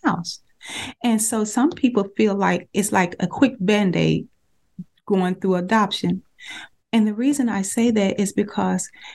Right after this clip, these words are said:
it didn't fix the missing piece that I was still longing to carry forth life.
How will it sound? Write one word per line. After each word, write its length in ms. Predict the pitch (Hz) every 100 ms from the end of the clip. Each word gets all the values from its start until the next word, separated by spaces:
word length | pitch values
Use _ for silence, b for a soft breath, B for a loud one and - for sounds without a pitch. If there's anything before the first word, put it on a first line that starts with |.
| B
it 220 | 233 196
didn't 500 | 226 294 285 233 226 - -
fix 500 | 269 214 - - - - _ _
the 120 | 196
missing 480 | 202 226 226 190 190
piece 480 | - 254 185 180 - _ -
that 140 | 196 -
I 40 | 190
was 180 | 185 -
still 340 | - 226 202
longing 400 | 185 180 175 175
to 120 | 175
carry 440 | 175 - 180 170 170
forth 260 | 170 170 214
life. 400 | 220 208 180